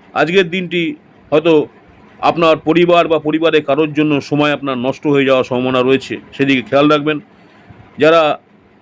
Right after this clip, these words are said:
ধনুরাশি রয়েছেন, আজকের জন্য আপনাদের যে ভাগ্যবান সংখ্যা হচ্ছে দুই, আর আপনাদের জন্য যে প্রতিকার, প্রেম জীবনকে ভালো রাখার জন্য,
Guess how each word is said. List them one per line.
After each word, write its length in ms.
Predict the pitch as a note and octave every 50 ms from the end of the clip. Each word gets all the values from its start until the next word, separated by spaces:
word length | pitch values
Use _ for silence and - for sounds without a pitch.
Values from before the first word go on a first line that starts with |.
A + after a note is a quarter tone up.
| _ _ G2+
ধনুরাশি 480 | G#2+ D3 E3 F#3+ F#3+ F#3+ F#3 E3 - F#3+
রয়েছেন, 420 | E3+ C#3+ D#3 E3+ D#3+ D3+ E3+ D#3 D3+
আজকের 300 | C#3+ C#3 C3+ C#3+ D#3 D3+
জন্য 240 | C#3+ D3+ D3+ D3 C#3
আপনাদের 380 | C3+ C3+ C#3+ C#3+ C#3 C#3 C3 A#2 - - - - - A2
যে 120 | A2 B2
ভাগ্যবান 480 | A#2 B2 B2+ C3 D3+ D#3+ D#3 D#3 D3 C3
সংখ্যা 360 | - C3 C3+ C#3 C3 D3+ D3
হচ্ছে 280 | C#3 C#3 - - C#3
দুই, 380 | B2 A2 A2 C#3+ D3 B2 A2+ A2 - - - - - - - - - - - - - - - -
আর 260 | - C#3 D3+ D3 C#3 C3 - - _ _ _ _ _ _ _ _ -
আপনাদের 460 | - C#3+ D3+ F3+ F#3 F#3 F#3 F#3+ E3+
জন্য 240 | E3+ F#3 F#3 F3+ F3
যে 100 | E3+ E3
প্রতিকার, 560 | D#3 - D#3 D3+ E3+ F#3 D#3+ D3+ D3+ C3 B2+ - - - - - - - - - - - - - -
প্রেম 300 | - E3+ F#3 G3 G3+ G3
জীবনকে 500 | E3+ F3+ F#3 F#3 F#3 F#3 F3 - F#3 E3
ভালো 260 | C#3 A#2+ C#3 D#3+ E3+
রাখার 340 | E3+ E3 D3+ E3+ E3 D#3+ D3
জন্য, 320 | C#3 D#3 D3+ C#3 B2+ B2